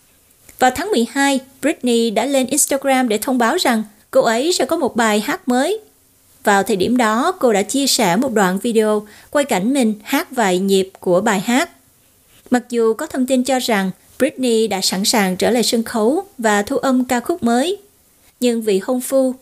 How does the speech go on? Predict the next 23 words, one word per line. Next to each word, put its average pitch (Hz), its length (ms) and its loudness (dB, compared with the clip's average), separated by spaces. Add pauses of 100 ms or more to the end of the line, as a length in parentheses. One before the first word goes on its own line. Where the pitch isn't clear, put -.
là 196 260 0
Sam 214 460 0
Asghari 233 680 0 (160)
đã 196 140 2
tiết 294 240 -4
lộ 196 180 2
ngược 214 300 0
lại. 196 320 0 (1080)
Ngôi 247 160 4
sao 240 320 0
nhạc 220 140 0
pop 262 320 -4
này 226 260 0 (140)
cũng 185 180 2
ám 262 240 -4
chỉ 208 120 2
rằng 208 300 -2 (340)
cô 262 140 4
ấy 254 380 0
có 466 120 0
thể 233 100 2
tìm 214 220 0
thấy 233 240 -2